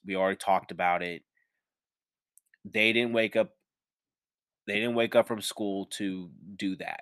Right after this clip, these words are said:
to have that happen. They woke up from school to see their team celebrate, just like a lot of us Chiefs fans did. And we did. We saw a celebration from that point till the rally, you know, and when the rally was ending.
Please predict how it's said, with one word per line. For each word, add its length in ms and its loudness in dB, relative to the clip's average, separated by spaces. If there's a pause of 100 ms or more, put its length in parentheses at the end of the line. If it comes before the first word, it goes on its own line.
(120)
to 60 -10
have 380 -2
that 200 -6 (100)
happen. 400 -16 (320)
They 100 -8
woke 340 -2
up 220 2
from 160 -12
school 320 -8
to 140 -12
see 240 -6
their 160 -10
team 280 -12
celebrate, 760 -12 (260)
just 200 -8
like 200 -2
a 40 -6
lot 280 -2
of 120 -4
us 160 -6
Chiefs 320 -8
fans 360 -16
did. 260 -20 (880)
And 160 0
we 160 6
did. 300 4
We 160 0
saw 320 10
a 60 8
celebration 1080 4 (1000)
from 320 4
that 280 2
point 520 -4 (580)
till 480 -4
the 140 -8
rally, 680 6
you 180 -6
know, 280 -2
and 160 -8
when 80 -6
the 100 -6
rally 360 4
was 240 -8
ending. 400 -18